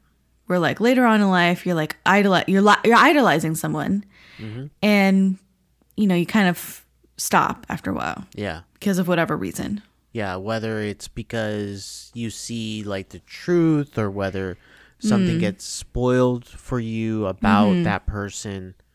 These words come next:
Speaker 2: The glass shatters
Speaker 1: Mm-hmm.
Speaker 2: for you.
Speaker 1: Yeah.
Speaker 2: Um,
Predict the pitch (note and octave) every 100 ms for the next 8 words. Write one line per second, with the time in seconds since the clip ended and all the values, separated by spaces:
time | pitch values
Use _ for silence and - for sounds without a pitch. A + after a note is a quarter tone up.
0 | _ _ _ _ - - B2 - - C#3
1 | C3 B2 - A#2 G2 D#2 A#1 - - -
2 | _ G3+ G3+ F3 D#3+ E3+ - _ _ _
3 | _ - - F#3 - _ _ - F#2+ E2+